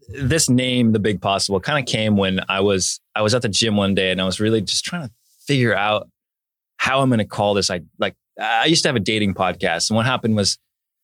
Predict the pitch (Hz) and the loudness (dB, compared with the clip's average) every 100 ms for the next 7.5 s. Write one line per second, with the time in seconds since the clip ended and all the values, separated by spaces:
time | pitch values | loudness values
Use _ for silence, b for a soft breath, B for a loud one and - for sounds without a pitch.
0 | - 123 123 98 - 107 151 - 139 123 | -6 -2 0 -2 -4 -2 -2 0 0 0
1 | 92 87 78 - 98 101 113 127 107 117 | -2 -4 -10 -8 -2 0 2 0 0 0
2 | 110 - 110 101 98 95 - - 117 120 | -2 -2 -2 -2 -4 -6 -10 -6 0 2
3 | 120 120 117 - 110 107 101 - - 120 | 2 2 0 -4 -4 -2 -2 -4 -2 2
4 | 107 104 104 95 95 92 92 90 85 - | 2 2 0 0 0 0 -2 -4 -8 -4
5 | 87 80 82 98 120 156 202 202 107 101 | -2 -2 -2 -2 0 0 0 -2 0 0
6 | 95 - _ _ _ _ _ _ _ _ | -2 -6 _ _ _ _ _ _ _ _
7 | _ 127 123 113 95 | _ 0 2 2 0